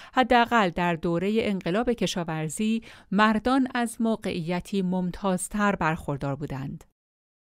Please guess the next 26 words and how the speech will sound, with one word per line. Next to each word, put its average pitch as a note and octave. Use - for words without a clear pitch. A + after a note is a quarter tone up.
بخشی G#3
از G3+
قدیمی‌ترین F#3
متون B3+
چینی G3+
اوراکل E3+
بونز G3+
نام F#3
دارد E3
که F#3+
به F#3+
هزار G#3+
و C#4
دویست A3+
سال G#3
قبل G3+
از F#3+
میلاد E3+
برمیگردد E3+
و E3
از E3
آن A#3
برای F3+
پیشگویی G#3
استفاده C#3+
می‌شد. -